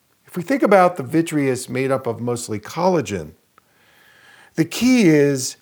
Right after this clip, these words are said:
how can you regain your collagen health, not only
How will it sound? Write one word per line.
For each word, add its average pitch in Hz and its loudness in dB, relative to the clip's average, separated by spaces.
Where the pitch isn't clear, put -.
how 202 2
can 208 0
you 156 -2
regain 123 -4
your 113 -8
collagen 120 -4
health, 104 -4
not 180 2
only 131 -2